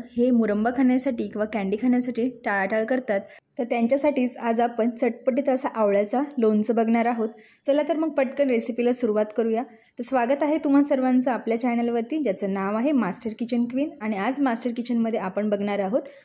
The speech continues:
आवळ्याचा मस्त चटपटीत लोणचं. तर आवळ्याचं लोणचं बनवण्यासाठी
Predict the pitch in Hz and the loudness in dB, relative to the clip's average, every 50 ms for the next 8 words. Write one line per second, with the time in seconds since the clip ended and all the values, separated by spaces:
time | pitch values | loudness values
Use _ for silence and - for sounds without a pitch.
0 | _ _ - 214 214 208 220 220 220 214 214 240 254 269 254 233 247 254 - - | _ _ -4 -2 0 2 2 2 2 0 0 -2 0 2 2 2 0 0 -2 -4
1 | 294 294 269 214 - - - 220 208 214 311 285 - 233 196 185 180 185 185 - | -4 -2 -4 -6 -6 -4 -6 -4 -4 -4 -6 -4 -4 -2 -2 0 -2 -2 -4 -8
2 | - 185 - 180 - _ _ _ _ _ _ _ _ _ _ _ _ _ - _ | -10 -12 -14 -14 -16 _ _ _ _ _ _ _ _ _ _ _ _ _ -20 _
3 | _ - - - - 339 339 320 262 233 233 240 240 240 311 285 285 277 277 294 | _ -20 -20 -10 -2 0 2 4 4 6 4 4 4 4 4 6 6 6 6 4
4 | 302 302 294 294 285 294 302 294 311 320 311 294 226 226 | 4 4 6 6 6 6 6 4 2 0 0 0 0 0